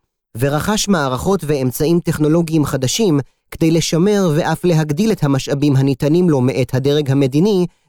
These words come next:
בזמנים של שלום או בין מלחמות. שינוי וחדשנות בצבא מתקיימים באמצעות תהליכי למידה שמטרתם לפתח יכולות חדשות עבור הצבא.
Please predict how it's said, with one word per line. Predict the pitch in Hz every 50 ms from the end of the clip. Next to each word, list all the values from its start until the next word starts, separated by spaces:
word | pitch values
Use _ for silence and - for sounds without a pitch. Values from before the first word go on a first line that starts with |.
| -
בזמנים | 131 147 165 147 160 170 175 190 196 196 196 185
של | - - 180 170
שלום | 156 - - 180 190 214 190 139 120 113 110 117 - _ -
או | - 147 156 147
בין | 131 139 120 117 120
מלחמות. | 127 135 135 - 175 180 175 139 98 92 - - - - _ _ _ _ _ _ _ _ _ _ _ _
שינוי | - - 175 170 202 240 254 208
וחדשנות | 196 165 175 151 - - 151 139 165 185 - 139
בצבא | 135 127 - - 131 117 113 165 170 143 120 113 110
מתקיימים | 127 151 147 - - 180 170 170 185 214 226 220 208
באמצעות | 175 175 151 151 147 - - 170 175 196 202
תהליכי | - 185 156 147 139 143 143 131 - 208 196
למידה | 185 147 139 135 135 190 190 147 127 131 - _ _ _
שמטרתם | - - - 160 156 160 - 170 165 160 - 220 220 226 214
לפתח | 202 180 - 170 - - 196 202 202 190 175
יכולות | 170 - - 175 151 170 180 -
חדשות | - 156 139 123 - - 202 196 -
עבור | - 196 156 156 156 151 147
הצבא. | 170 - - 196 170 165 175 120